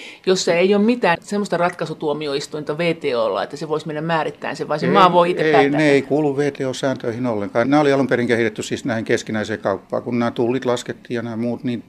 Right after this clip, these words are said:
Speaker 2: nämä likaisten operaatioiden osastot sit keksi tällaisia. Niiden käyttöhän on villintynyt myös V T O:n sisällä, että kun kehitysmaat tuli mukaan näin kansainvälisiin kauppaneuvotteluihin uudestaan sen seitkytluvun jälkeen. Sitä ennenhän Yhdysvallat ja E U oli käyttänyt näitä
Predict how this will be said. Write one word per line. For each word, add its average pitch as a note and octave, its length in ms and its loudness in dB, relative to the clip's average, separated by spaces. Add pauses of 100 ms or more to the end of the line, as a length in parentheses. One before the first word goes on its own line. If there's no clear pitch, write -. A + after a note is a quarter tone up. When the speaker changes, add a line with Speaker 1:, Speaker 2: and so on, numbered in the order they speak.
Speaker 2:
nämä B2 140 0
likaisten A#2 500 -2
operaatioiden A2+ 600 -4
osastot A2 380 -10
sit - 140 -20
keksi - 280 -8
tällaisia. - 560 -8 (840)
Niiden C3+ 200 2
käyttöhän B2+ 400 4
on A#2 80 2
villintynyt A#2 440 2
myös A#2 320 -4 (160)
V A#2+ 140 4
T - 80 -12
O:n A2+ 160 0
sisällä, G#2+ 460 -2
että - 260 -4 (1400)
kun D3 140 8
kehitysmaat B2 600 8
tuli A#2+ 160 4
mukaan A2+ 380 2
näin A2+ 160 -2
kansainvälisiin A2+ 480 0
kauppaneuvotteluihin A2+ 720 -2
uudestaan G#2+ 380 -4
sen G2 100 -10
seitkytluvun A2+ 520 -4
jälkeen. A2 520 -2 (200)
Sitä C3+ 300 6
ennenhän A#2+ 340 2
Yhdysvallat A2+ 540 2
ja A2 160 2 (360)
E B2+ 160 4
U A2+ 80 0
oli A2+ 120 0
käyttänyt G#2+ 440 -2
näitä G#2+ 340 -2